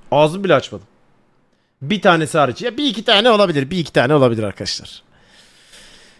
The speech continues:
Bir iki tane olabilir orada. Evet. A Dykser. Minecraft Hardcore.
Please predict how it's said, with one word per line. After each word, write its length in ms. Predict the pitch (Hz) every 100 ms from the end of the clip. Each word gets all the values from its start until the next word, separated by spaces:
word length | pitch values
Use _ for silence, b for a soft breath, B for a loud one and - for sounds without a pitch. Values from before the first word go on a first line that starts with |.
| b _
Bir 60 | -
iki 160 | 151
tane 200 | 131 120
olabilir 320 | 139 120 113 98
orada. 240 | 87 80 B B B B B B B B
Evet. 420 | - 180 139 - -
A 20 | 156
Dykser. 720 | 147 202 214 - 196 226 - b b b b _
Minecraft 800 | 160 185 208 180 185 202 - -
Hardcore. 380 | 196 196 -